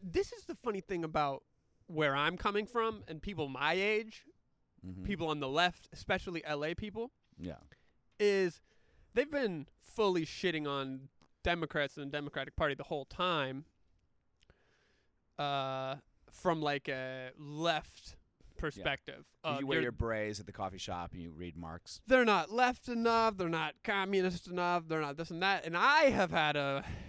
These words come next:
Speaker 1: coming, uh, or, or I guess a, uh, I have had to reckon, reconsider.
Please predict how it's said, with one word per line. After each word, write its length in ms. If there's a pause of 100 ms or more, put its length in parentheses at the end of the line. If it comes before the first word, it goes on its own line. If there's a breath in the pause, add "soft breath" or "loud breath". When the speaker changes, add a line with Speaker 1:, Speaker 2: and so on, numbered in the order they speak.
(580 loud breath)
Speaker 1:
coming, 640
uh, 460 (720)
or, 240 (920)
or 100
I 40
guess 340
a, 280
uh, 300 (520 soft breath)
I 140
have 100
had 140
to 80
reckon, 560 (840)
reconsider. 680